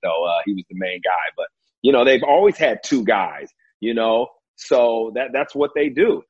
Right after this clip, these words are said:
So, um, I think they do the same thing. Get a bruiser, uh, take the volume off of him, but you need McCaffrey. He's,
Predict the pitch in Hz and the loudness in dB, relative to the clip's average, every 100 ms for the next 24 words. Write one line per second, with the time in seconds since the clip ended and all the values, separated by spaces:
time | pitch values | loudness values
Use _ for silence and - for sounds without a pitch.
0 | _ _ - - 196 160 151 151 147 147 | _ _ -20 -6 2 2 2 0 0 0
1 | 143 147 - 127 123 160 165 151 156 147 | -2 -6 -8 -6 -4 -6 -4 -2 -2 -4
2 | - 147 143 - 135 110 120 87 107 135 | -8 -6 -6 -6 -6 -4 -4 -4 0 2
3 | 147 147 156 165 _ - 110 107 135 127 | 2 0 -4 -4 _ -4 -2 0 -4 -6
4 | 98 117 123 131 131 123 123 135 113 - | -4 0 0 -2 -4 -4 -6 -8 -8 -4
5 | 131 127 113 104 - 110 101 135 240 | -2 -2 -2 -6 -2 -2 -2 0 0